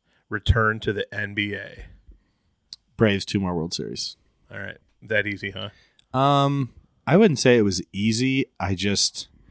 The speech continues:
Speaker 2: I love baseball. I don't love basketball. I love the Sonics, but if it was the Sonics come back and win an N B A Finals,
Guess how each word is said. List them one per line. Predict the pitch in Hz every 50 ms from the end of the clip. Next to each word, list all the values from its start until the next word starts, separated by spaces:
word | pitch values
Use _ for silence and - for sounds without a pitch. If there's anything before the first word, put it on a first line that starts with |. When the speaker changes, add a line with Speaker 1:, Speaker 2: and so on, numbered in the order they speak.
| _ - _ _ _ _ _ _ _ _ _ _ _ _ _ - - - - - _ _ _ _ _ _
Speaker 2:
I | - 135 147 165 180
love | 175 151 123 123 120 120 123 131 139 127 - - - 101
baseball. | 90 104 98 110 110 - - - 139 139 143 151 156 139 - - - - -
I | 113
don't | 135 160 151 -
love | - 110 107 107 107 107 107 117 127 131 117 101 87
basketball. | 82 95 95 107 110 - - - 139 131 135 139 143 147 151
I | - 113
love | 110 110 117 107
the | 98
Sonics, | 92 - - 98 95 120 127 95 98 117 - - - - - - - _ _ _
but | - 101 104 117 110 104 101 - _ _ _ _ _ _ _ _ _ _ _ _ _ _ _ _ _ _ _ _ _ _ _ _ _ _ _ _ _ _ _ _ _ _ _ _ _ -
if | 127 135 - -
it |
was | 151 151 143 131 - -
the | 123
Sonics | 113 - - 135 127 131 143 156 151 - -
come | - - 135 120
back | 101 - 101 101 120 135 - -
and | 120 113
win | 113 110
an | 104 101
N | 101 110 113
B | 110 107
A | 98 90
Finals, | - - - - - 82 92 113 139 156 190 202 196 - - - -